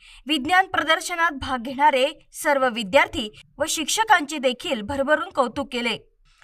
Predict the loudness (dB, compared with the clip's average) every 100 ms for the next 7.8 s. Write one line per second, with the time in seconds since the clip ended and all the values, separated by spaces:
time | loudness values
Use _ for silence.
0 | -20 -20 2 6 6 8 4 4 -2 -4
1 | 0 4 4 4 0 0 -2 -2 2 4
2 | 4 0 -4 -2 -4 -4 -4 2 6 6
3 | 4 -6 _ _ 2 6 6 2 -4 0
4 | 0 2 0 2 4 6 6 4 0 -8
5 | 0 2 2 -2 -8 -6 -8 -12 _ _
6 | _ -6 0 0 0 -6 -4 -4 -4 -6
7 | -4 0 0 0 -2 -4 -8 -8